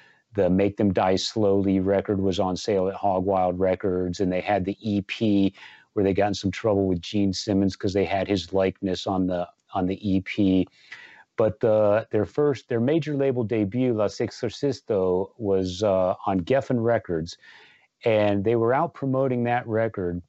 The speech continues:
And that's the album that has Thunder Kiss sixty-five and Black Sunshine. They were starting to make a splash on M T V. Beavis and Butthead were championing them.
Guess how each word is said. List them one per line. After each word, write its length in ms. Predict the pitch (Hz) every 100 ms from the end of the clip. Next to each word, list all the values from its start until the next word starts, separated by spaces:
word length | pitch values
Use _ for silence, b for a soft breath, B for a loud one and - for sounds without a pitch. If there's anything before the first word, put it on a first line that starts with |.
| _ b b _
And 200 | 113 104
that's 220 | 113 120 -
the 140 | 120
album 480 | 113 110 110 107 107
that 120 | 107
has 380 | 101 104 101 -
Thunder 320 | 117 107 95
Kiss 320 | - 110 98
sixty-five 1000 | - 101 - 98 - 98 92 92 92 92 90
and 180 | 87
Black 300 | 82 98 92
Sunshine. 720 | - 104 95 92 - 95 92 90
They 80 | 90
were 100 | 90
starting 300 | - 101 98
to 40 |
make 160 | 92 92
a 40 |
splash 460 | 90 - 98 92 -
on 160 | 92 90
M 140 | 90
T 240 | - 98 85
V. 380 | 95 92 92
Beavis 420 | 85 98 92 95 104
and 140 | 87
Butthead 480 | 95 95 - 90 85
were 140 | 87
championing 720 | - 104 92 87 95 90 90
them. 340 | 90 87 90